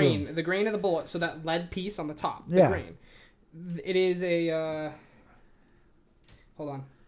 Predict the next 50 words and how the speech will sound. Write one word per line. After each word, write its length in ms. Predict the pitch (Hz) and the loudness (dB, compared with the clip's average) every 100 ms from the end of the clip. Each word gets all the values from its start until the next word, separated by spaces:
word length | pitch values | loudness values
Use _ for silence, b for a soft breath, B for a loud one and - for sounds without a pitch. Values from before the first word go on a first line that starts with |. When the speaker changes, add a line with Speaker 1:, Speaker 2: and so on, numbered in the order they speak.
| _ | _
Speaker 1:
Uh, 40 | 147 | -10
I'm 300 | 143 131 147 | -8 -8 -10
having 200 | 143 139 | -10 -10
a 20 | |
hard 140 | 135 | -10
time 160 | 135 131 | -12 -14
finding 240 | 117 95 69 | -14 -18 -20
it 100 | - | -20
now. 120 | - _ _ _ _ - | -20 _ _ _ _ -6
Uh, 800 | 170 165 170 165 160 160 160 160 165 147 - | -2 0 2 0 0 -2 -4 -8 -12 -10 2
Speaker 2:
Yeah, 160 | 135 | 2
it, 240 | 131 165 160 | 4 4 4
it's 220 | 165 - | 2 4
completely 480 | 208 - 226 214 202 | 2 4 4 6 6
impossible. 680 | 185 196 185 - 98 92 - | 6 6 6 4 -6 -6 2
And 160 | 165 | 6
that 280 | 185 190 160 | 8 6 8
right 320 | 170 185 196 | 12 12 10
there 240 | 175 160 139 | 10 10 8
kills 540 | - 170 170 143 135 | 4 8 10 8 2
the 120 | - 120 | -2 4
whole 120 | 196 | 8
Speaker 1:
a 20 | |
hundred 280 | 247 320 415 | 10 10 8
and 100 | 403 | 8
sixty-two 500 | - 370 320 - 294 | 4 6 6 8 6
fucking 400 | - 254 254 233 | 6 2 2 0
grain. 440 | 190 185 135 120 - | 2 0 -2 -10 -12
Speaker 2:
Yeah. 260 | - 131 85 - | -4 -2 -2 -2
Speaker 1:
That, 280 | 175 214 269 - - - | 6 6 6 -2 -20 -4
that's, 220 | 185 175 - - | -4 -4 -14 -6
that's 180 | 170 156 | -4 -4
a 40 | |
big, 280 | 135 233 247 - | 0 0 0 -10
that's 140 | - | -14
a 40 | - | 2
big 200 | 190 185 | 4 4
ass 200 | 180 - | -2 -4
piece 240 | - 190 | -6 -4
of 80 | 160 | -2
lead. 280 | 170 - - | -4 -4 -6
Speaker 2:
Yeah. 280 | 110 156 151 - - - _ - - | 0 0 0 -6 -20 -20 _ -20 -6
Speaker 1:
And 80 | 165 | 2
now 240 | 170 143 165 | 2 2 -6
a 80 | |
big 220 | 156 185 208 | -4 0 2
ass 200 | 226 - | 0 -2
piece 240 | 262 262 | -6 -4
of 80 | 247 | -2
lead 220 | 170 | -2